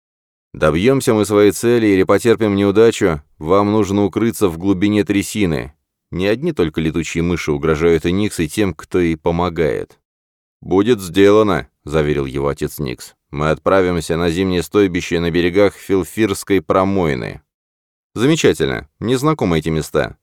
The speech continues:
сказал Фрель. «Если нам удастся, мы будем искать вас там, но будьте осторожны. Будьте готовы бежать дальше, если потребуется». «Хорошо», — сказал старый житель болот.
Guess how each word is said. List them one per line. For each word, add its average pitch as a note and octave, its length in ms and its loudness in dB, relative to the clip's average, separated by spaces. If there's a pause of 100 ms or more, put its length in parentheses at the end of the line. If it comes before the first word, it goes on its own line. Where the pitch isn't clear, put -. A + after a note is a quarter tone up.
сказал C2 340 -6
Фрель. A#1 380 -8 (200)
«Если B2 280 -2
нам A#2 180 0
удастся, B2+ 380 2
мы A2 100 0
будем A#2 260 0
искать G#2+ 300 0
вас G#2+ 260 2
там, D#2+ 320 0
но E2+ 240 -2
будьте G2 400 -4
осторожны. G2 840 0 (240)
Будьте G#2 300 0
готовы G2+ 300 2
бежать G2 340 2
дальше, A2+ 360 2
если G2+ 320 -2
потребуется». E2 840 0 (680)
«Хорошо», — D#2 800 0 (100)
сказал C2 380 -8
старый C2 300 -8
житель C2 280 -10
болот. B1 440 -6